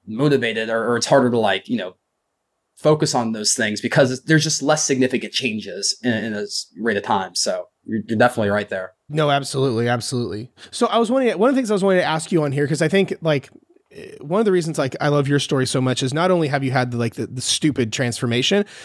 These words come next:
Speaker 2: but you've, and you've kept it off forever, but then you also don't have the most optimized fitness life, right? Like, like, betw-, like, like, between travel, running a business,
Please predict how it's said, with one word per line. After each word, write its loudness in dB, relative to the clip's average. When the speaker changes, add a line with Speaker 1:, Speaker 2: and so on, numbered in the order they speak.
Speaker 2:
but 2
you've, 0
and 4
you've -2
kept 0
it 0
off 2
forever, 0
but 0
then 2
you 0
also 2
don't 2
have 0
the 0
most 0
optimized 2
fitness 0
life, -2
right? 2
Like, 0
like, 4
betw-, -2
like, 2
like, 2
between 0
travel, 0
running 4
a 2
business, -2